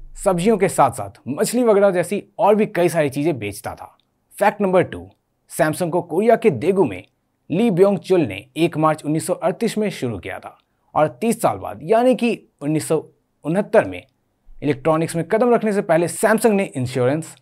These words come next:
टेक्सटाइल्स, शुगर रिफाइनरी जैसी कई डिफरेंट इंडस्ट्रीज में भी अपने हाथ आजमाए। फैक्ट नंबर थ्री,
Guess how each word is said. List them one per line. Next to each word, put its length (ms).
टेक्सटाइल्स, 580
शुगर 380
रिफाइनरी 580
जैसी 320
कई 300
डिफरेंट 380
इंडस्ट्रीज 520
में 120
भी 100
अपने 260
हाथ 280
आजमाए। 340
फैक्ट 260
नंबर 200
थ्री, 260